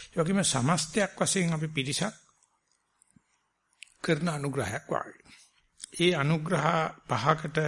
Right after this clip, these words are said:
පිටු කරලා දක්වන සරුවච්චන් වහන්සේ ඉස්සල්ලාම පෙන්නන්නේ සීලානුග්‍රහයි. සීලානුග්‍රහය කියන්නේ මේ වැඩමුළුවට එන්නේ ඉස්සෙල්ලම අපි දැනුම් දෙනවා කට්ටියට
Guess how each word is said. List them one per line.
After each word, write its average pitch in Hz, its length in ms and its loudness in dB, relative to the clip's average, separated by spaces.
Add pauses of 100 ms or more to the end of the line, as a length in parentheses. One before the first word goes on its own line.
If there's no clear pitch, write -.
(640)
පිටු 120 280 0
කරලා 151 360 4
දක්වන 143 420 2
සරුවච්චන් 139 540 2
වහන්සේ 143 260 0
ඉස්සල්ලාම 131 520 0
පෙන්නන්නේ 143 400 -2
සීලානුග්‍රහයි. 123 680 -2 (960)
සීලානුග්‍රහය 123 580 -2
කියන්නේ 107 280 -6
මේ 135 120 -6
වැඩමුළුවට 123 460 -2
එන්නේ 127 240 -2
ඉස්සෙල්ලම 156 380 0
අපි 156 180 -2
දැනුම් 135 280 0
දෙනවා 139 280 -2
කට්ටියට 151 460 -2